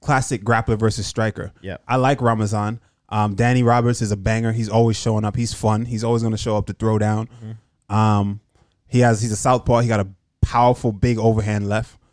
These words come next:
Speaker 1: um, that comes through nicely. But Ramazan is a heavy grappler, bro. Serious grappler. I'm looking forward to this. I think this is
Speaker 2: Mm.
Speaker 1: gonna be a good fight.
Speaker 2: Like you said, classic striker versus grappler. I
Speaker 1: Yes,
Speaker 2: mean,
Speaker 1: sir.
Speaker 2: whoever utilizes their game, that's who's taking it.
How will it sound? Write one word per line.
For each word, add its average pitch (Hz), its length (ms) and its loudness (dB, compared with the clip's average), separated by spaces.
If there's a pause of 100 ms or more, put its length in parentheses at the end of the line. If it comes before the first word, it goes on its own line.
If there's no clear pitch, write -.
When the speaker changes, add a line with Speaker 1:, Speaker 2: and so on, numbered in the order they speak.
(420)
Speaker 1:
um, 101 200 -4
that 101 120 -4
comes 113 260 -2
through 107 180 -2
nicely. 107 500 -6 (540)
But 113 260 -2 (100)
Ramazan 117 440 0
is 110 120 -2
a - 40 -2
heavy 117 220 -2
grappler, 113 440 -2
bro. 107 180 -4
Serious 120 440 -2
grappler. 95 400 -8 (380)
I'm 120 80 -4
looking 151 160 -2
forward - 240 -8
to 139 60 -8
this. 107 200 -8
I 87 80 -10
think 127 160 -6
this 120 100 -4
is 113 60 -6
Speaker 2:
Mm. 113 40 -4
Speaker 1:
gonna 113 120 -4
be 107 80 -6
a 98 40 -8
good 107 160 -8
fight. - 220 -12 (200)
Speaker 2:
Like 139 100 -2
you 151 60 0
said, 143 240 0
classic 143 600 0
striker 139 560 0
versus 120 840 0
grappler. 95 460 -4 (360)
I 117 60 -4
Speaker 1:
Yes, 143 40 0
Speaker 2:
mean, 147 120 2
Speaker 1:
sir. 135 60 0
Speaker 2:
whoever 165 260 4
utilizes 160 600 4
their 147 140 4
game, 147 440 -2
that's 131 360 -4
who's 127 140 -4
taking 113 320 -4
it. 98 160 -8